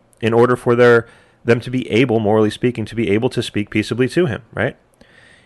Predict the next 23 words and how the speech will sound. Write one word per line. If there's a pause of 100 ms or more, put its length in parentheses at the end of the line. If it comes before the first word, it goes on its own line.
(140)
In
the
same
way
that
someone
needs
to
stop
hating
another
person
in
order
to
forgive
them, (640)
as
long
as
they
hate
them,